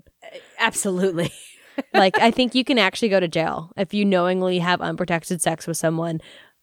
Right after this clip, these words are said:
Speaker 2: with having H I V.
Speaker 1: Oh, yeah. I think you're right. I think I've read that before. So these were all the top reasons that were given across all the Cosmos, the Men Health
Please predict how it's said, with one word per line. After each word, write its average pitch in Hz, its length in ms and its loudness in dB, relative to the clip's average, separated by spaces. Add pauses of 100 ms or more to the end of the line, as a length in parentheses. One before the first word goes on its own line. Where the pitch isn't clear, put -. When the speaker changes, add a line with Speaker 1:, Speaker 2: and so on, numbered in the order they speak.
(140)
Speaker 2:
with 185 320 6 (120)
having 170 440 0
H 175 200 -4
I 160 120 -2
V. 156 200 -10
Speaker 1:
Oh, 262 140 6
yeah. 262 340 2
I 208 120 -6
think 240 200 -8
you're 202 120 -6
right. 214 240 -4
I 185 100 -4
think 202 180 -10
I've 180 220 -8
read 180 140 -4
that 165 160 -6
before. 165 400 -14 (540)
So 320 460 6
these 480 380 6
were 440 100 2
all 277 160 6
the 269 120 -2
top - 380 2 (120)
reasons 190 640 -6
that 175 180 -4
were 180 120 -4
given 175 400 -4
across 185 420 0
all 202 160 2
the 262 100 0
Cosmos, 220 1000 4
the 226 80 -6
Men 202 200 -4
Health 185 600 -4